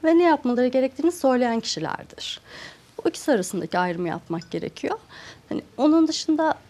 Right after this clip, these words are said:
e, şey olarak da kobi danışmanlığı ve proje danışmanlığı farklı alanlar aslında. Hem birbiriyle alakalı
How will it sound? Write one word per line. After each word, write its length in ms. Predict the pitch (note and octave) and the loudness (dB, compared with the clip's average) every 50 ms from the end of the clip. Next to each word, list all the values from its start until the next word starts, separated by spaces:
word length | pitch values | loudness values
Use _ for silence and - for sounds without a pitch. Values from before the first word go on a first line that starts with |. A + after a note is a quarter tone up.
| - - | -10 -2
e, 300 | - A3+ B3 B3+ C4 C#4 | 0 2 4 4 4 2
şey 240 | C4+ - - D#4+ D#4 | 2 0 0 0 0
olarak 340 | D4+ D4 D#4 D#4 D4+ D4+ - | 2 2 2 2 0 0 -4
da 60 | G3 | -6
kobi 460 | F#3 - - B3+ G#3+ G#3+ B3 G3 - | -6 -2 0 0 2 2 2 0 2
danışmanlığı 1040 | - A#3 A#3 B3 B3 - - - C4 B3 A#3+ A#3+ A#3 A#3 B3 B3+ B3+ B3+ B3+ A3+ - A3 | 4 4 4 4 4 2 2 2 2 2 4 4 4 4 4 4 4 4 4 4 2 2
ve 100 | A3 A3 | 0 -2
proje 400 | A3 - B3+ B3 G#3+ A3 G#3 F#3 | 0 2 2 2 2 2 0 -2
danışmanlığı 560 | F#3+ G3 F#3+ - - G3+ G3 G#3 B3 E4 G#4 - | -2 -4 -4 -4 -4 -2 -2 0 0 -2 -2 -2
farklı 580 | - D4 C#4 C4 C4 - - A#3+ G#3 E3+ - - - _ _ _ | 0 2 2 2 2 0 0 2 2 2 0 -2 -10 _ _ _
alanlar 380 | - F#3 F3 E3 D#3+ E3 D#3 - | -4 -2 -2 0 -2 -2 -2 -2
aslında. 500 | - F#3+ F3+ - - - F3 E3+ E3 E3 | -4 -4 -4 -6 -8 -10 -8 -6 -6 -6
Hem 280 | E3 - B3+ B3+ A3+ G#3 | -6 -4 -2 -2 -2 -2
birbiriyle 400 | G3 F3 E3+ F3 E3 E3+ E3 D#3+ | -4 -4 -4 -4 -4 -4 -4 -4
alakalı 480 | E3 D#3+ - - - - - A#3 - | -4 -4 -6 -6 -8 -8 -6 -6 -6